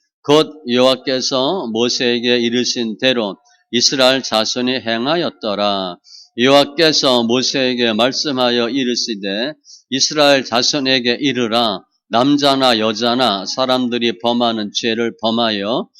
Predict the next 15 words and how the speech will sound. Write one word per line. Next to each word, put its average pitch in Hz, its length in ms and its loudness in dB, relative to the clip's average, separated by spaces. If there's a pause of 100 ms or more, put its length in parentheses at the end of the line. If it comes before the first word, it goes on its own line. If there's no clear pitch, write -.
(200)
여호와께 123 720 2
거역함으로 123 1080 0
죄를 120 380 -4
지으면 113 680 -2 (360)
그 143 200 4
지은 143 380 2
죄를 127 380 2
자복하고 110 1040 -4
그 123 180 -6
죄값을 131 840 -4
온전히 120 640 -2
갚되 139 580 -2 (360)
오분의 143 480 2
일을 151 300 2
더하여 107 680 -2